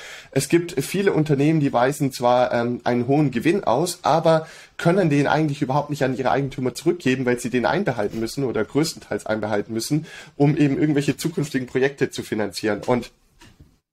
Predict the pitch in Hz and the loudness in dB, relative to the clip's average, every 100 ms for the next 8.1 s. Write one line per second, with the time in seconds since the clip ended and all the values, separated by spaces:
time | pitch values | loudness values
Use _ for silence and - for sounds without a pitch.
0 | _ _ - 139 160 180 170 160 143 139 | _ _ 0 2 4 4 4 2 2 2
1 | 135 143 165 170 156 - 127 131 127 151 | 2 2 2 0 -2 -4 -2 0 0 -2
2 | 165 _ _ _ _ _ _ - - 127 | -4 _ _ _ _ _ _ -20 -2 0
3 | 131 139 127 123 127 131 127 127 123 123 | 0 0 2 0 0 -2 0 0 -2 -2
4 | 120 117 117 135 208 - - - - - | 0 0 2 2 0 -4 -20 -20 -20 -20
5 | - - - 127 151 139 135 127 127 123 | -20 -20 -4 4 4 4 0 2 4 4
6 | 120 127 127 - 120 123 113 123 117 120 | 2 0 0 0 0 2 0 -2 -2 -4
7 | 110 120 123 117 117 135 135 110 - 165 | -4 -2 -2 -4 -4 -2 -2 -2 0 0
8 | 170 | 0